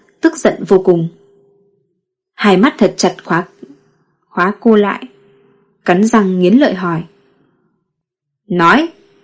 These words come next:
chiếc nhẫn này ở đâu ra?" "Buông tôi ra, buông tay, anh làm đau tôi, gã biến thái chết tiệt này."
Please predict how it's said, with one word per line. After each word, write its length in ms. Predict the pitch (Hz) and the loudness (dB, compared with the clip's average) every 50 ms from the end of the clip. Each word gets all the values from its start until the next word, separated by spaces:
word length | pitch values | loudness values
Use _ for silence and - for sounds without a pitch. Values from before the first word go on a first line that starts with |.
| _ | _
chiếc 200 | _ - 269 247 | _ 0 2 2
nhẫn 160 | 233 208 240 247 | 4 4 4 4
này 120 | 214 185 | 4 4
ở 120 | 165 170 | 2 2
đâu 180 | 175 185 196 196 | 4 4 4 4
ra?" 320 | 196 208 196 196 202 196 - - _ _ _ _ _ _ _ _ _ _ _ _ _ _ _ _ _ _ _ _ _ _ _ _ _ _ _ _ | 2 2 0 0 0 -4 -8 -18 _ _ _ _ _ _ _ _ _ _ _ _ _ _ _ _ _ _ _ _ _ _ _ _ _ _ _ _
"Buông 180 | 196 220 247 | 4 4 6
tôi 100 | 269 277 | 6 4
ra, 300 | 247 269 254 262 269 - - _ | 2 2 0 0 0 -4 -8 _
buông 180 | 220 262 294 | 0 0 0
tay, 280 | 277 - 277 277 285 302 - _ _ _ _ _ _ _ _ _ | 2 0 0 0 -2 -4 -8 _ _ _ _ _ _ _ _ _
anh 180 | - 170 180 185 | -6 -2 0 2
làm 200 | 185 175 175 180 | 2 2 2 2
đau 180 | 196 214 220 | 2 0 2
tôi, 300 | 220 247 226 233 233 226 220 _ _ _ _ _ _ _ _ _ _ | 2 2 2 2 2 0 -2 _ _ _ _ _ _ _ _ _ _
gã 120 | - 208 | -2 2
biến 160 | 208 202 202 208 | 2 2 2 2
thái 160 | 214 190 185 | 2 -2 0
chết 140 | - 339 339 - | 0 0 0 2
tiệt 200 | 262 208 - - | 2 2 2 0
này." 240 | 185 180 175 170 | -2 -2 -4 -6